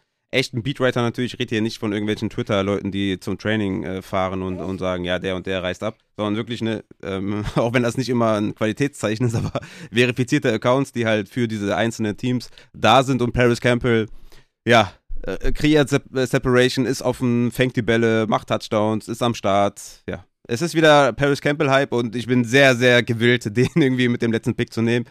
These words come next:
Und, äh, ja, Alec Pierce, äh, scheint da jetzt noch nicht so die zwei zu sein, sondern eher Paris Campbell. Und ein Paris Campbell, den ich auch wirklich immer richtig geil fand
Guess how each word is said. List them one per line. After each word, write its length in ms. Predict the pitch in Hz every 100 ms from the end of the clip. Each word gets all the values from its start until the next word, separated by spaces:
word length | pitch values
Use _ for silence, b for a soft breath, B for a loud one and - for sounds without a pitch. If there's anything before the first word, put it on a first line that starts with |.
| _
Und, 360 | 113 117 120
äh, 160 | 113 107
ja, 180 | 110 92
Alec 300 | 104 113 -
Pierce, 320 | 123 120 -
äh, 140 | 107
scheint 260 | 110 110 117
da 60 | 104
jetzt 180 | 104
noch 80 | 107
nicht 260 | 113 120 -
so 160 | 98
die 220 | 95 95 -
zwei 260 | - 98
zu 140 | - 98
sein, 180 | 101
sondern 240 | 92 98 90
eher 140 | 101
Paris 280 | 95 101 95
Campbell. 360 | 113 120 104 104 _ _ _
Und 540 | 92 95 95 95 73 50 - _ -
ein 200 | 110 120
Paris 280 | 143 151
Campbell, 300 | - 175 160
den 140 | 139 139
ich 120 | 123
auch 100 | 117
wirklich 220 | 135 127
immer 260 | 104 123 107
richtig 280 | 131 - 110
geil 180 | 120 127
fand 300 | 120 113